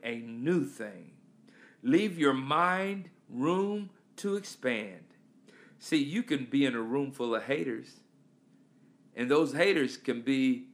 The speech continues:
the imaginational darts that the enemy's throwing at you, or they could be physical people. You could be in a room full of haters, but guess what? David said, "He prepared a table in the presence of my enemies."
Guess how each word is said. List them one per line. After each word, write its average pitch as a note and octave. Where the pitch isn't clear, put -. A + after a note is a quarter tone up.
the B2
imaginational C#3
darts D3
that B2+
the C#3+
enemy's C3+
throwing G#2+
at G2+
you, -
or E3
they E3
could C#3
be C#3
physical E3+
people. -
You F3+
could E3
be C#3+
in C3+
a B2
room C3+
full B2+
of G#2+
haters, C3
but A2+
guess B2+
what? D3+
David D3
said, G2
"He A2+
prepared A#2+
a -
table G#2
in G#2+
the G2+
presence -
of A2
my B2+
enemies." F#2